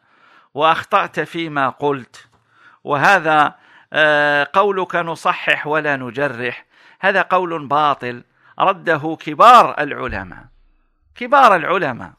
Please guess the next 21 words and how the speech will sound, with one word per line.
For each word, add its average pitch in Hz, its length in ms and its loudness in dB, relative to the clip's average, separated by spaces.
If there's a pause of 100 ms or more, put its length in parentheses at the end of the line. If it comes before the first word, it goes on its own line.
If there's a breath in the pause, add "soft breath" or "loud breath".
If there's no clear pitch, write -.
اترك 190 420 -6
ما 151 180 -2
قاله 131 680 -2 (360 soft breath)
الشيخ 147 420 -6
ربيع 139 500 -4 (340 soft breath)
أو 151 120 2
ما 135 160 -2
قاله 127 680 -2 (340 soft breath)
الشيخ 151 400 -6
محمد، 175 520 -4 (360 soft breath)
آه، 139 240 0
حفظهم 127 640 -4
الله 120 280 -4
تبارك 120 480 -4
وتعالى، 170 600 -4 (380 soft breath)
ولكن 220 360 -6
هذا 220 280 -2
رده 196 600 -4
الكبار، 202 520 -4
الشيخ 151 300 -10
العثيمين 165 580 -10